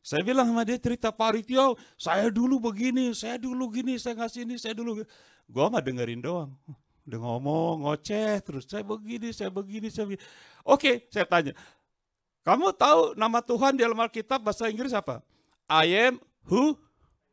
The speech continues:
I am." Artinya sekarang, present. Yang dulu-dulu, Bu,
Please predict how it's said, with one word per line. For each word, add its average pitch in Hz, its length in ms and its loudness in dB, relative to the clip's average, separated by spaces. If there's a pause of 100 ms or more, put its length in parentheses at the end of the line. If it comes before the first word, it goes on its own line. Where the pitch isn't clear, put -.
(260)
I 294 400 6
am." 208 40 0 (280)
Artinya 285 320 4
sekarang, 359 640 4
present. 311 480 -4 (240)
Yang 269 320 6
dulu-dulu, 190 560 8
Bu, 269 220 8